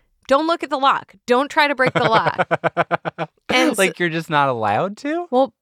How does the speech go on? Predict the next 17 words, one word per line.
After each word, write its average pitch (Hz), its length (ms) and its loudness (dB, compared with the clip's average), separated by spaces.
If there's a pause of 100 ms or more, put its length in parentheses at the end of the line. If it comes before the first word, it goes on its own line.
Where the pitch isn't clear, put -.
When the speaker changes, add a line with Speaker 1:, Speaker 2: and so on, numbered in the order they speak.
(120)
Speaker 1:
basically, 240 560 -2
because 240 460 -4
there's 240 400 -2
this 220 340 -6
copyright 233 560 -2
law 185 240 2
that 185 140 -2
actually 190 300 -4
says, 180 280 -10
like, 180 200 -8
security 202 520 -4
researchers 180 720 -6 (360)
are 196 100 -2
not 185 300 0
allowed 185 240 -2
to - 80 -12
get 185 200 -4